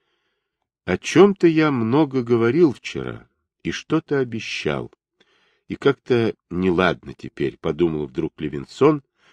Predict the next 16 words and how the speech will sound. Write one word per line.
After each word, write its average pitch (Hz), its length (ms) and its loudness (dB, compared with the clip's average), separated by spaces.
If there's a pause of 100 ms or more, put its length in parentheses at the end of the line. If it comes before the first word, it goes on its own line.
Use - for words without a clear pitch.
(140)
смутно 117 760 2
и 95 260 -2
с - 120 -10
неприязнью 85 800 0
вспомнив 113 680 0
вчерашний 92 560 -2
разговор 80 640 -2
с - 160 -20
Мечиком 87 680 -4 (540)
и 101 100 2
свои 110 380 8
мысли, 139 400 4
связанные 113 600 2
с - 120 -8
этим 90 280 -2
разговором. 67 640 -10